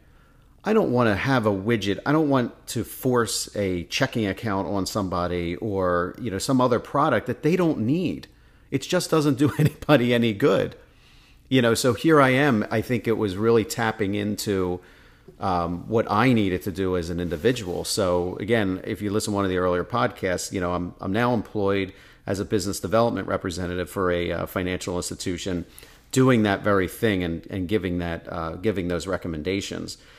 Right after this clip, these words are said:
So that's the value and the benefit that I find in coaching. And I,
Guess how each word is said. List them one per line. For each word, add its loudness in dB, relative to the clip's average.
So -4
that's 2
the 2
value 4
and 0
the 0
benefit 0
that 0
I 2
find 0
in -4
coaching. 0
And -2
I, 0